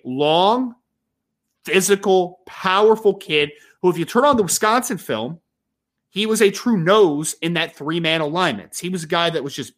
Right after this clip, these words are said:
beating up on centers constantly, right? Creating, creating co-, uh, creating conflict in the backfields, just working that point of attack and being an in-, immovable object. And you saw that this week.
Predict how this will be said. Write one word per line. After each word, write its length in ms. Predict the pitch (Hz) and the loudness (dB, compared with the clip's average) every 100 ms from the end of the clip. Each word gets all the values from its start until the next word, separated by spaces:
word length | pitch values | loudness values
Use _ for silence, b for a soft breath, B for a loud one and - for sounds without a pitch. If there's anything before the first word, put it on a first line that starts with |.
| _ | _
beating 380 | 190 214 202 190 | -2 0 0 0
up 180 | 180 175 | -2 -2
on 140 | 135 | -6
centers 500 | - - 160 156 - | -4 -2 -2 -4 -8
constantly, 880 | - - 165 139 - 101 87 60 - _ - | -10 -2 -2 -2 -6 -14 -18 -20 -20 _ -4
right? 300 | 156 165 160 B B B | 0 0 -4 B B B
Creating, 520 | 190 196 202 190 165 _ | -2 0 0 -4 -6 _
creating 360 | - 208 190 147 | -2 0 0 -2
co-, 240 | - 196 - | -6 -6 -6
uh, 100 | 147 | -10
creating 400 | 147 - 202 202 | -10 -6 -4 -2
conflict 540 | - 202 202 208 202 190 | -2 -4 -2 -2 -2 -2
in 60 | |
the 80 | 156 | -6
backfields, 840 | 151 202 202 - 208 202 196 190 - _ _ _ _ _ | -2 -2 -2 -6 0 2 2 0 -10 _ _ _ _ _
just 220 | 175 165 | -8 -8
working 400 | 139 180 214 220 | 0 2 2 0
that 180 | 190 175 | -2 -2
point 200 | - 190 | -6 -8
of 80 | 170 | -6
attack 400 | - - 175 175 | -8 -4 -4 -4
and 140 | 156 147 | -6 -6
being 220 | 208 233 | -4 -2
an 80 | 214 | -2
in-, 220 | 208 214 | -2 -2
immovable 540 | 196 185 190 196 160 147 | -2 0 0 -2 -2 0
object. 600 | 170 147 110 - - - - | 0 -2 -6 -18 -18 -12 -2
And 220 | 160 160 | -2 0
you 140 | 233 | -2
saw 280 | - - 208 | 0 2 2
that 200 | 196 170 | 2 0
this 240 | 170 165 160 | -2 -4 -6
week. 320 | 110 - | -8 -10